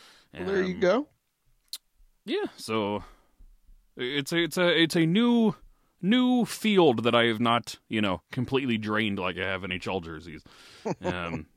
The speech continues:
Speaker 2: so it's new and exciting. So that's kind of been my, uh, thing lately. But yeah, so just, just Robert Esch's pads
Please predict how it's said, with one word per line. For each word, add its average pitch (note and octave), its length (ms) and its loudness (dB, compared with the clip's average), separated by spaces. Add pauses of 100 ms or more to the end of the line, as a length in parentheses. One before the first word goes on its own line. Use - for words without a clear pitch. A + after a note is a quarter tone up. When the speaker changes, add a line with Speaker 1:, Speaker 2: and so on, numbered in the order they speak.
Speaker 2:
so F2 300 -6 (140)
it's - 120 -16
new A#2+ 80 -4
and G#2+ 80 -2
exciting. F2 440 -8
So - 120 -12
that's G2 160 -8
kind F#2 160 -14
of F2 80 -14
been F2+ 160 -12
my, F2 240 -14
uh, F2 120 -14
thing F2 260 -14
lately. E2+ 260 -14
But E2+ 200 -16 (1040)
yeah, D#4 180 -4 (180)
so - 160 -14
just, - 260 -12
just - 220 -12
Robert F#3 280 2
Esch's D#3 240 -2
pads G2+ 440 -4